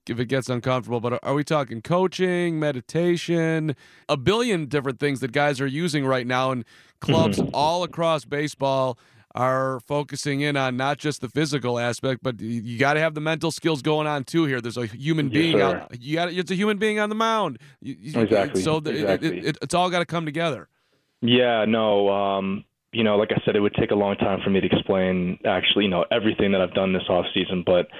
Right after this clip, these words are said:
Speaker 2: um, you know, I think you can do meditation, you can do, uh,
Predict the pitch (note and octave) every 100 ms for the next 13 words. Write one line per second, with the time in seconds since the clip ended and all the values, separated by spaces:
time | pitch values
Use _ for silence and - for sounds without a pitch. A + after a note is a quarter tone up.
0 | - - - - G2 F#2 F#2 F2 F2 -
1 | - - _ _ _ _ A#2 A2+ G#2+ G2+
2 | - B2+ A#2+ - _ _ _ B2 C3 C#3
3 | C3 B2+ A2+ G#2 A#2 G#2+ - A#2 G2 G2+
4 | G#2+ G2 G#2 G2+ G2 G2 F2+ - _ -
5 | G2 F#2 F2